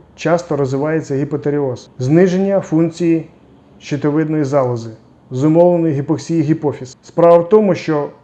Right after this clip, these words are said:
венозний відтік гіпофіза здійснюється посередково через прямий синус, патологічне посилення якого ми спостерігаємо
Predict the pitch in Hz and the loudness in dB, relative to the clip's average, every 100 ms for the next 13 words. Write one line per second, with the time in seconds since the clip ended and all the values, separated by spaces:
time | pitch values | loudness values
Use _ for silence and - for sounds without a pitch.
0 | 139 135 160 175 180 151 143 139 135 208 | -4 0 2 4 2 2 -2 -4 -6 -6
1 | 185 160 160 165 143 123 117 - _ _ | -2 -2 0 -2 -2 -8 -8 -14 _ _
2 | _ 135 127 160 190 190 180 180 160 151 | _ -8 -2 0 0 -2 -2 0 0 -2
3 | 143 156 143 165 170 170 165 156 156 - | -2 -2 -4 -2 0 0 -2 -4 -4 -4
4 | 143 147 151 - 139 123 113 _ - 151 | -4 -2 -4 -4 -6 -6 -10 _ -4 2
5 | 185 180 202 175 156 165 151 185 175 156 | 4 6 4 0 -4 -2 -2 0 2 2
6 | 147 143 190 190 160 139 147 131 143 147 | -2 2 4 4 2 -2 -4 -6 -2 -2
7 | 151 180 170 | 0 0 -2